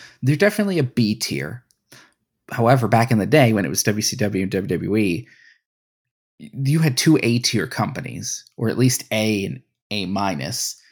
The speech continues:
Um, so it's just a different playing field nowadays. But I don't,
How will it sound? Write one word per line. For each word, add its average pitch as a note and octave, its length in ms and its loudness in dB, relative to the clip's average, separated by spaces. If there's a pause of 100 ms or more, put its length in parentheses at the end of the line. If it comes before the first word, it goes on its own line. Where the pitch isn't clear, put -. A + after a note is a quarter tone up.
(460)
Um, F2 580 -6
so - 160 -2
it's A2 120 -4
just - 160 -2
a B2 40 -2
different A#2+ 460 -2 (1200)
playing G2 480 -4
field D#2 520 -10 (640)
nowadays. F2+ 680 -6
But - 220 -6
I A#3 80 2
don't, B3 160 0